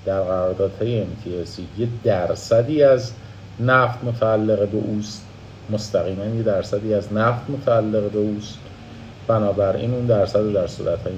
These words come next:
مالیش به صورت ثابت درج می‌کنه، مثلاً بیست درصد، سی درصد، پنجاه درصد سهم. در قراردادهای پی اس اِی اتفاقی که میفته این هستش که معمولاً ما یک سود سرمایه گذاری براش در نظر می‌گیریم،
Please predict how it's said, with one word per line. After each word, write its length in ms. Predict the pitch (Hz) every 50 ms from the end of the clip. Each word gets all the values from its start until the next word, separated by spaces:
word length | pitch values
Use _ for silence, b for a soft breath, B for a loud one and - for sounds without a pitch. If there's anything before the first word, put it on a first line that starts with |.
| 92 92
مالیش 480 | 87 87 85 92 101 104 104 104 -
به 140 | - - -
صورت 360 | - - - 90 82 - -
ثابت 580 | 90 - - 95 90 90 - 98 107 107 107 104 107 - - - - - - - - -
درج 360 | - 123 120 107 98 98 -
می‌کنه، 260 | 92 87 85 - 87 87 -
مثلاً 200 | - - - 85 - -
بیست 200 | 92 90 - -
درصد، 360 | 98 87 85 - - 90 82
سی 200 | - - - 90
درصد، 380 | 82 82 82 82 - - 80 78 - -
پنجاه 340 | 87 85 85 - 90 90 87 -
درصد 320 | 90 82 - - 87 85
سهم. 260 | 82 - - - - - - - - - - - - - - - - - - - - - B B B B B B B B
در 180 | - 131 139 151
قراردادهای 520 | 160 160 170 170 165 165 170 165 - 180
پی 260 | 180 175 - - 165 156
اس 140 | 143 143
اِی 140 | 151 160 160
اتفاقی 460 | 151 - - 120 117 120 117 107 110 107 -
که 60 | 110
میفته 460 | 107 104 101 101 98 95 - - -
این 300 | 120 104 85 - - 101
هستش 360 | 101 110 107 - - 104 95 -
که 80 | 104
معمولاً 680 | 98 95 92 - - - - 95 95 95 92 101 101 95 87 82
ما 80 | 101 107
یک 200 | 113 117 117 117
سود 340 | - - - 139 135 131 120
سرمایه 500 | 113 - 98 90 85 82 87 85 85 82
گذاری 380 | - 87 82 - 80 85 104
براش 260 | 123 143 - 156 143
در 200 | - - 127 113
نظر 340 | 107 107 104 98 98 101 95
می‌گیریم، 520 | 92 92 92 92 90 95 92 92 90 92